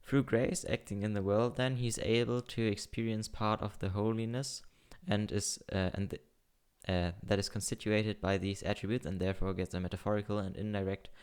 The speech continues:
but not insignificant understanding of these absolute words.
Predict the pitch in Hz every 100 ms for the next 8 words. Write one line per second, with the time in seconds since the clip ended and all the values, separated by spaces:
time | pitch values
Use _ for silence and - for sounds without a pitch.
0 | - - 113 131 131 123 - 107 110 104
1 | - 90 92 90 92 92 92 87 90 -
2 | 95 - 95 - 90 87 90 87 -